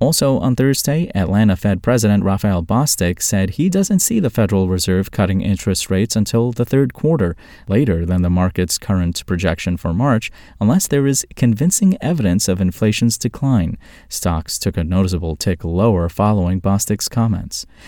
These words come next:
The odds of a rate cut in March, as seen by traders, have dropped more than ten percentage points from a week ago,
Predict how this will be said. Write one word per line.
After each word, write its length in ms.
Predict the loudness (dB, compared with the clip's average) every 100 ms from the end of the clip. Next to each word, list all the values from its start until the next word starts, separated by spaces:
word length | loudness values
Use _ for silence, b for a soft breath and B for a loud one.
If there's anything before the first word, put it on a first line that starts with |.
| B -2
The 140 | 0
odds 280 | 2 2 2
of 80 | 2
a 80 | 2
rate 220 | 2 0
cut 220 | 0 0
in 120 | 2
March, 400 | 2 2 0 -2 -2
as 240 | -2 0
seen 240 | 2 2 4
by 160 | 2
traders, 480 | 2 2 2 0 0
have 260 | -2 -2 -2
dropped 380 | -2 -2 -2
more 200 | 0 0
than 200 | 0 0
ten 220 | 0 0 -2
percentage 500 | -2 0 0 -2 -2
points 320 | -2 -2 -2
from 200 | -2 -2
a 80 | -2
week 220 | -2 -4
ago, 320 | -4 -2